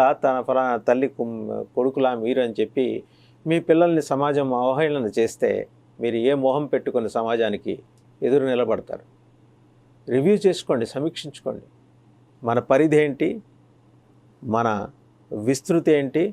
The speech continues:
మనం ఏ మేరకు మాట్లాడవచ్చు, ఏ మేరకు రాయవచ్చు. అంటే సోషల్ మీడియా మీద ఎటువంటి నియంత్రణ ఈ దేశంలో, ఈ రాష్ట్రంలో, ప్రత్యేకించి రెండు తెలుగు రాష్ట్రాల్లో లేదనే ఒక బరితెగింప, ఒక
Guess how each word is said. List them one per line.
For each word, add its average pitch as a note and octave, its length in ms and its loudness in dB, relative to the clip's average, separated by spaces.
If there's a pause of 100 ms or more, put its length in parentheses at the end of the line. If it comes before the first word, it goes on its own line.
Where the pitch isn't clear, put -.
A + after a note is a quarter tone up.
(360)
మనం C3+ 240 -2
ఏ C3 140 2
మేరకు D3+ 360 0
మాట్లాడవచ్చు, B2+ 760 0 (560)
ఏ C3+ 120 4
మేరకు D3 360 0
రాయవచ్చు. A2+ 500 0 (840)
అంటే C3+ 200 2 (480)
సోషల్ E3+ 440 -2
మీడియా D3+ 300 2 (100)
మీద C3 240 0 (360)
ఎటువంటి D#3 420 0
నియంత్రణ C#3 500 -2 (460)
ఈ C3 100 -2
దేశంలో, C#3+ 520 2 (380)
ఈ C#3+ 120 -2
రాష్ట్రంలో, C3+ 520 0
ప్రత్యేకించి C3 540 0
రెండు B2 200 -2
తెలుగు B2+ 240 2
రాష్ట్రాల్లో A#2 520 -2 (680)
లేదనే C3+ 440 2 (380)
ఒక A2+ 140 -4
బరితెగింప, B2+ 640 0 (1300)
ఒక B2+ 160 -2